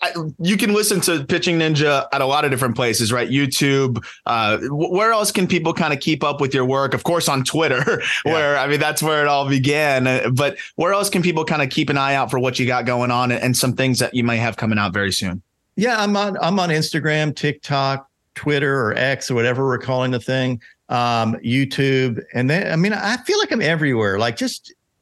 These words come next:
Speaker 2: there's too much Pitching Ninjas. There should be less.
Speaker 1: <laughs>
Speaker 2: No, I'm kidding.
Speaker 1: I disagree.
Speaker 2: It's good.
Speaker 1: I
Speaker 2: It's good.
Speaker 1: disagree.
Speaker 2: It's good for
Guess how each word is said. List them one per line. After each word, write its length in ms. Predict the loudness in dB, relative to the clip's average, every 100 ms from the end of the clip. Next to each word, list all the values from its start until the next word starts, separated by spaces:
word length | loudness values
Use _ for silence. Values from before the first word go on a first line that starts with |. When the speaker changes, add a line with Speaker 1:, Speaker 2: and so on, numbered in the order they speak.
| _ -8
Speaker 2:
there's 220 | -4 -4
too 160 | -2 -2
much 240 | -2 -4
Pitching 320 | -6 -6 -6
Ninjas. 300 | -8 -8 -12 -14
There 100 | -16
should 200 | -12 -8
be 100 | -6
less. 560 | -4 -4 -4 -8 -12 -10
Speaker 1:
<laughs> 40 |
Speaker 2:
No, 140 | -2 -2 -2 -2
I'm 200 | -2 0
kidding. 320 | 0 0 0
Speaker 1:
I 140 | 0
disagree. 580 | 0 0 2 0 2 2
Speaker 2:
It's 140 | 0 0
good. 100 | 0
Speaker 1:
I 80 | 2
Speaker 2:
It's 260 | 2 2
good. 60 | 2
Speaker 1:
disagree. 220 | 0 0 0
Speaker 2:
It's 160 | -2
good 260 | 0 0 0
for 100 | -2